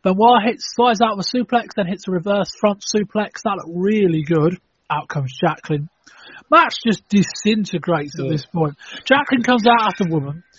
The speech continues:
Speaker 1: Jimmy Hart comes out and nicks the U S title belt. Benoit hits a massive diving headbutt. Hart gets back towards the ring by Eddie Guerrero, who's on the R-Way. Benoit drops Malenko over the top rope.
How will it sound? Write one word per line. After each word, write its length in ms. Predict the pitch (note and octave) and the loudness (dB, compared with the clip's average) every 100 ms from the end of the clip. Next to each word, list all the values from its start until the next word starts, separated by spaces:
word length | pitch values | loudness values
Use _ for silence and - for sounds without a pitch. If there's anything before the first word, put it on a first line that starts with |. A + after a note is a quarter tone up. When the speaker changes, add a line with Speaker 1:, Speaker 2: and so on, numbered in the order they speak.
| - - | -20 -18
Speaker 1:
Jimmy 280 | - D4 C#4+ A3 | 2 6 6 6
Hart 280 | B3+ A3 | 4 4
comes 200 | - F#3+ E3+ | 0 0 2
out 160 | F#3 G3 | 2 2
and 140 | F3+ | -2
nicks 240 | G#3 G3 - | -4 -6 -6
the 80 | F#3+ | -2
U 120 | F3 | -2
S 120 | D#3+ - | -4 -4
title 300 | E3+ D#3+ C3+ | -4 -4 -6
belt. 260 | D#3 D3+ F#3+ _ _ _ | -4 -4 -6 _ _ _
Benoit 480 | - F#3+ G3+ C4 B3 | -4 0 2 4 4
hits 180 | G#3+ - | 4 2
a 60 | F#3+ | -2
massive 460 | G#3 A3+ - F3+ | 0 -2 -2 -4
diving 340 | G#3+ F#3 E3+ D3+ | 0 2 0 -2
headbutt. 420 | D#3+ C3 D3 F3+ - _ _ _ - - - - - | -6 -6 -8 -10 -12 _ _ _ -20 -20 -20 -20 2
Hart 280 | A#3 A#3 | 4 4
gets 160 | G#3+ G3 | 0 -4
back 240 | - A#3+ - | -2 -2 -2
towards 260 | - A3+ G3 | -6 -4 -4
the 100 | G3 | -4
ring 160 | G3 F#3+ | -2 -2
by 120 | F#3 | -4
Eddie 160 | F#3 F#3 | -2 -2
Guerrero, 420 | F#3 E3 D3+ E3 | 0 -2 0 0
who's 140 | F3+ | 0
on 80 | F#3 D#3 | -2 -2
the 120 | D#3 | 0
R-Way. 420 | D3 B2+ C3 F3 - - - - | 0 -2 -6 -8 -12 -20 -20 -2
Benoit 380 | F#3 F#3 G#3+ F#3+ | 2 4 4 4
drops 220 | G3+ - - | 0 -2 -2
Malenko 400 | F3+ F3+ F3 E3+ | 0 0 0 0
over 180 | E3 D#3 | 0 -2
the 140 | D3+ - | -4 -6
top 180 | E3 - | -8 -6
rope. 220 | C#3+ C#3+ | -6 -6